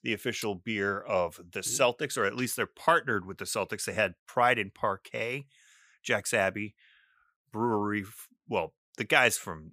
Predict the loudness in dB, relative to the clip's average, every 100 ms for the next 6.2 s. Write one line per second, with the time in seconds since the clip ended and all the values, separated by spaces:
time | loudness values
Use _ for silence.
0 | -12 -8 -4 -2 -4 -6 -8 0 2 2
1 | 0 0 0 0 2 0 -2 -4 -4 0
2 | 6 6 6 4 6 6 4 0 0 0
3 | 2 2 2 2 2 2 0 -2 -2 2
4 | 0 0 -4 -4 -4 -2 -2 -4 -8 -10
5 | -10 -6 -4 -2 -2 -4 -8 -10 -8 -6
6 | -6